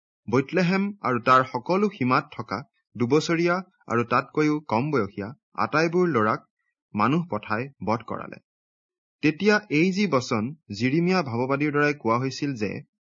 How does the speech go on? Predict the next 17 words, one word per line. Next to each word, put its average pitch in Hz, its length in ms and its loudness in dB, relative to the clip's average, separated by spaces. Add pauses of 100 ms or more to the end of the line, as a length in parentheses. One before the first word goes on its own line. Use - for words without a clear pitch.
(280)
"ৰামাত 123 380 2 (100)
ক্ৰন্দন 139 480 2 (320)
আৰু 113 240 2 (300)
মহাশোকৰ 131 600 0
বিলাপ 110 280 -2 (100)
শুনা 104 160 -2
গল, 80 220 -12 (400)
ৰাহেলে 147 480 4
তেওঁৰ 131 220 2
সন্তানবিলাকলৈ 151 1080 0
কান্দি 127 340 0
কান্দি 135 380 -2 (320)
সিহঁত 131 400 -2 (300)
নাইকিয়া 139 460 0
দেখি 101 300 -6 (300)
সান্তনা 143 400 0
পাবলৈ 113 400 -2